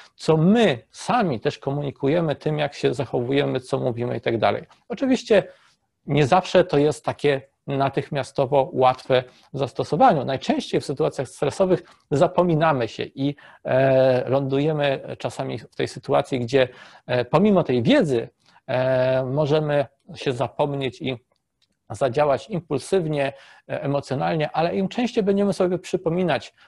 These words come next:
o tym, być może to, co dzisiaj mówię, wy już wiecie, prawdopodobnie o tym wiecie, ale będziemy, przypominając sobie o tym po raz kolejny, po raz kolejny w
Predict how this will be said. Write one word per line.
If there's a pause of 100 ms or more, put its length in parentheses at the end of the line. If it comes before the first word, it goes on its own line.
o
tym,
być
może
to,
co
dzisiaj
mówię,
wy
już
wiecie, (340)
prawdopodobnie
o
tym
wiecie,
ale (260)
będziemy, (180)
przypominając
sobie
o
tym (360)
po
raz
kolejny, (320)
po
raz
kolejny
w